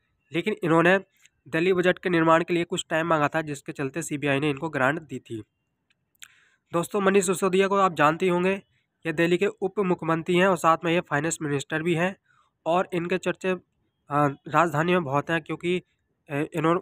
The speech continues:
इन्हों का कहना है कि जो हम सरकारी स्कूल है वो सुधार रहे हैं और अच्छा बनाने की कोशिश कर रहे हैं।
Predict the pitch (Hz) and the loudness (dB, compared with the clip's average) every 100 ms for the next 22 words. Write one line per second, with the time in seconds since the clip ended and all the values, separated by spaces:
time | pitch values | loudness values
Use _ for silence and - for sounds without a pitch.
0 | 180 160 160 175 165 160 170 170 175 160 | 0 -2 0 -2 -2 0 0 0 -4 0
1 | 156 170 - - 147 151 151 156 - 151 | 0 -2 -12 -8 -4 0 0 -2 -6 -2
2 | 156 143 135 127 156 160 147 151 156 _ | -2 -2 0 0 2 0 0 -2 -6 _
3 | _ _ _ 147 165 202 _ _ 147 - | _ _ _ -2 -2 -2 _ _ -14 -6
4 | 165 151 143 147 170 151 127 170 - 135 | 0 2 2 0 -6 -6 -6 -8 -6 -8
5 | 110 110 101 | -6 -8 -8